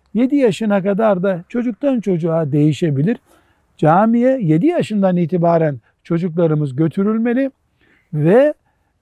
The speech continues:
öncelikle caminin, evet, büyük adamlar gibi orada oturup hoca efendiyi dinleyecek, namaz kılacak diye bir uygulama bekleyemeyiz çocuktan. Ama otur deyince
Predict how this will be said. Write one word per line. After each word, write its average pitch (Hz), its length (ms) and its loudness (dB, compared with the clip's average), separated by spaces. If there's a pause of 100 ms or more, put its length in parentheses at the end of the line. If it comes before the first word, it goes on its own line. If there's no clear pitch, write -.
(120)
öncelikle 185 1000 2
caminin, 185 920 0 (260)
evet, 170 260 2 (220)
büyük 202 260 0
adamlar 147 480 0
gibi 131 320 -6 (380)
orada 156 540 0 (440)
oturup 156 500 -2 (160)
hoca 143 240 -4
efendiyi 147 440 -4
dinleyecek, 147 520 -4
namaz 151 320 -2
kılacak 147 420 -2
diye 147 160 -2
bir 156 60 -4
uygulama 156 480 0
bekleyemeyiz 151 580 2
çocuktan. 143 540 -6 (440)
Ama 175 340 0 (300)
otur 175 340 -2
deyince 180 440 0